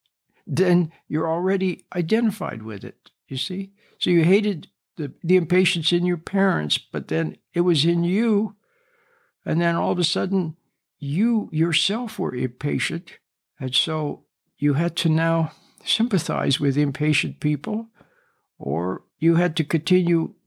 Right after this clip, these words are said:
to hate them in order to hate what was in you and try to separate yourself from it. And see, it gets all very complicated. So the solution is to let it all go. Sigh, a sigh of relief.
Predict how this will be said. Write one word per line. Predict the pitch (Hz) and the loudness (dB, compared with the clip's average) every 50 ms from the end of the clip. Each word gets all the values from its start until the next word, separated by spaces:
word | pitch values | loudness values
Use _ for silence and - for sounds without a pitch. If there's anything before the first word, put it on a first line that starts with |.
| _ | _
to | - - 160 151 | -2 0 0 2
hate | 127 156 196 226 226 226 - | 2 2 2 2 2 0 -2
them | 156 143 156 170 160 156 _ _ _ - | -2 -2 0 -2 -4 -6 _ _ _ -4
in | - 151 160 | 0 0 2
order | 170 170 175 170 170 151 | 2 2 0 0 0 0
to | 160 147 | 0 0
hate | 135 143 170 180 180 - | 0 2 2 2 0 0
what | 151 151 - 156 | -4 -6 -4 -4
was | 156 131 - | -2 0 0
in | 170 160 156 | 0 0 0
you | 151 170 196 208 202 185 180 202 190 - | 0 0 2 2 4 4 2 2 -2 -6
and | 151 139 131 - | -6 -6 -6 -4
try | - 156 160 | -2 0 0
to | 156 139 | 0 0
separate | - - - - - - 156 156 151 | 0 -2 -2 -4 -4 -4 -4 -2 -2
yourself | 147 147 139 - - 175 82 156 139 - - _ | -2 -2 -2 -2 -2 -2 -4 -6 -6 -10 -18 _
from | - - 160 147 180 | -10 -8 -6 -2 0
it. | - 101 - - - - - _ _ _ _ _ _ _ _ _ _ _ _ _ _ _ _ | 0 0 0 -2 -6 -12 -20 _ _ _ _ _ _ _ _ _ _ _ _ _ _ _ _
And | - 143 143 | -8 -6 -2
see, | - - - - - 175 165 | 0 0 2 2 0 0 -2
it | 165 156 - - | -2 -2 0 0
gets | 175 170 - 170 | 0 0 2 0
all | 165 170 165 | 0 0 0
very | 151 151 151 151 139 | -2 -2 -2 -2 -2
complicated. | - - 123 117 113 - 113 110 - 117 113 113 - - - - - _ _ _ _ _ _ _ _ _ _ _ _ _ _ _ _ | -2 -2 -2 -2 -4 -6 -10 -10 -8 -8 -8 -8 -10 -14 -18 -18 -20 _ _ _ _ _ _ _ _ _ _ _ _ _ _ _ _
So | - - - 127 117 | -6 -6 -4 -4 -2
the | 127 139 | -2 0
solution | - - - 147 147 165 170 160 - 165 156 160 | 0 0 0 0 0 0 -2 -2 -2 -2 -2 0
is | 156 135 - | -2 -2 -2
to | - 147 | -2 -4
let | 139 139 139 139 139 | -2 -2 -2 -2 -2
it | 139 131 | -2 -2
all | 135 135 135 135 135 | -2 -4 -2 -4 -4
go. | 127 - - 127 - 131 127 123 120 113 - _ _ _ _ _ _ _ _ _ _ _ _ _ _ _ _ _ _ _ _ - | -6 -6 -6 -4 -4 -4 -4 -4 -6 -8 -12 _ _ _ _ _ _ _ _ _ _ _ _ _ _ _ _ _ _ _ _ -8
Sigh, | - - - 160 165 170 175 175 185 185 160 - - - _ _ _ _ _ _ _ _ - | -4 -2 0 0 2 2 2 2 2 2 0 0 -4 -18 _ _ _ _ _ _ _ _ -8
a | 151 131 | -4 -2
sigh | - - 143 135 127 139 | 0 0 0 0 0 0
of | 143 139 131 131 | 0 -2 -2 -2
relief. | 127 123 113 104 110 110 117 113 - - - | -4 -4 -4 -4 -4 -4 -4 -4 -6 -10 -16